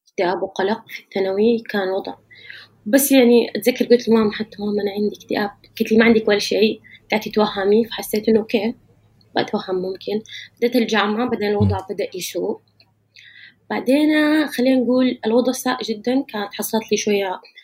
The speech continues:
Speaker 1: مشاكل عائلية، انفصال ماما وبابا أثر علي جدا. بعدين أت-، خرجت من الجامعة، توظفت. ألفين وأربعتاش ده الكلام،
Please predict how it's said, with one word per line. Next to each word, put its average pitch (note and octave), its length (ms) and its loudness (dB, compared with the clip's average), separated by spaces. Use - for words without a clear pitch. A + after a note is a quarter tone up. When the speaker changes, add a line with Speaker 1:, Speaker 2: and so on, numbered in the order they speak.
Speaker 1:
مشاكل G3 500 -2
عائلية، G#2 680 -2
انفصال G3 340 0
ماما F#3+ 140 2
وبابا F#3 340 0
أثر - 220 -4
علي F3 300 -2
جدا. F3+ 440 -4
بعدين G#3+ 600 0
أت-، - 180 -12
خرجت - 220 -2
من B3 60 4
الجامعة، A3 320 0
توظفت. F#3+ 540 -8
ألفين G#3 160 2
وأربعتاش F3+ 440 0
ده F3+ 120 -6
الكلام، - 340 -6